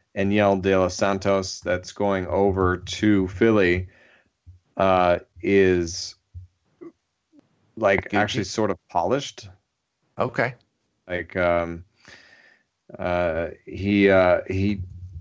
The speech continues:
Speaker 1: has good command of his, of his, uh, let me see.
Speaker 2: Ninety-four to ninety-eight mile per hour heater.
Speaker 1: Yeah, down in the zone, and then has two secondaries that flash, that, that flash ab-, average or above average, any case, that might be,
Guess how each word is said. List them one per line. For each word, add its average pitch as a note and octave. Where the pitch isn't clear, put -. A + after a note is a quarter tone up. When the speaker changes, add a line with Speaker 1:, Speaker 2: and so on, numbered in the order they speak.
Speaker 1:
has G#2+
good B2
command G#2
of F#2
his, F2+
of F2+
his, E2+
uh, E2
let F2
me A#2
see. G2+
Speaker 2:
Ninety-four G2
to G2
ninety-eight G2
mile F#2+
per F#2+
hour F#2
heater. G2+
Speaker 1:
Yeah, D#3
down A#2+
in A#2+
the A2+
zone, C3
and A2+
then A2+
has A2+
two -
secondaries A#2
that F#2+
flash, A2
that, G#2+
that G#2+
flash A2
ab-, G2
average G2+
or G#2
above G#2
average, A2+
any C3+
case, A#2
that B2+
might B2
be, A2